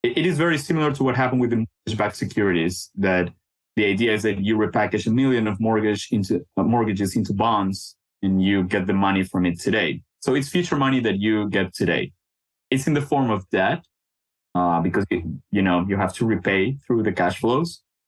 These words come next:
Uh, but it's, it's a great opportunity for investors to get a lot of money to invest in other things.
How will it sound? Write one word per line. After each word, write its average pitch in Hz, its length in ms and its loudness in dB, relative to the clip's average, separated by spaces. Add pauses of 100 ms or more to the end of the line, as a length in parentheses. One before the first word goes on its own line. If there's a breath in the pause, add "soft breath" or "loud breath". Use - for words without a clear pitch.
(320)
Uh, 90 540 0 (140)
but 110 220 0
it's, 117 220 -2 (220)
it's 131 200 0
a 127 60 2
great 120 340 0
opportunity 117 420 0
for 113 140 0
investors 113 460 0
to 113 100 0
get 104 220 0
a 98 60 2
lot 110 200 2
of 101 80 -4
money 110 220 2
to 113 140 -2
invest 98 540 0
in 107 140 0
other 123 240 2
things. - 500 -10